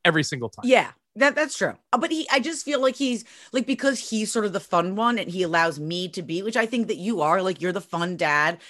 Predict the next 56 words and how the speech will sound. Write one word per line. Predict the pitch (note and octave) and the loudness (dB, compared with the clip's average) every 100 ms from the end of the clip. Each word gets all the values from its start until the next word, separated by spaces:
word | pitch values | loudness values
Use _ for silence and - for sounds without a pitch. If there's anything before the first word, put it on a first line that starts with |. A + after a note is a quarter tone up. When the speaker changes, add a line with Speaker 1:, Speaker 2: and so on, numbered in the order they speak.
| - | -18
Speaker 2:
Sarah's | - G#3+ G3 F3+ | -2 4 4 2
the | |
one | F#3+ F3 F3+ | -2 -2 -2
who | |
kinda, | F3 E3+ | -2 -4
like, | D#3+ D3+ | -4 -6
takes | - - - | -6 -8 -6
care | A3 F3+ F3 | -2 2 2
of, | E3 | 0
like, | F3 E3+ - - - | -2 -4 -8 -10 -4
the | |
majority | G#3+ G3+ G3 F#3 | -2 -2 -2 -4
of | |
the | F3 | -6
stuff. | - F3 F3 | 0 0 0
And | E3 | -2
she | - F#3+ | -4 -2
might, | F3+ - - - - | -2 -2 -8 -18 -12
she's | - A3 F3+ | -2 -2 0
the | |
one | G#3 F#3+ | 2 2
who | F#3+ F#3 | 2 -2
sort | F3+ F#3+ F3 | -4 -6 -6
of, | |
like, | E3+ E3 | -4 -4
disciplines | G3 F3+ F#3+ F#3+ F3 | -4 -6 -6 -4 -4
a | |
little | F3+ F3 | -2 -2
bit | F3+ | -2
more. | F#3 F3+ | 0 0
And | F3 | 2
I'm | E3+ F#3+ | 0 0
the | |
one | F3+ F3+ F3+ | -2 -4 -4
who | |
usually | F3 F3+ F3 E3+ | -4 -4 -4 -4
is | E3 | -2
saying | F3+ E3 E3+ | -2 -2 -2
no. | E3 E3 D#3+ F#3 G3+ _ _ | 0 2 2 2 -2 _ _
So | - | -2
then | G#3+ G#3+ - | 0 0 2
I | F#3+ G3 | 4 4
end | F#3+ F#3+ | 0 0
up | F#3 C3+ | 0 -2
being | F#3 F3 | -4 -4
the | |
one | D#3+ E3 | -2 -2
that | E3+ E3+ | -2 -4
they | F3 D#3+ | -4 -4
don't | D#3 D3+ | -2 -4
wanna | C#3+ D#3 | -2 -2
listen | F3+ C4 A#3 | -2 0 -2
to | D#3 C#3+ | -2 -4
all | C3 | -4
the | |
time. | B2+ C#3+ B2 | -6 -8 -8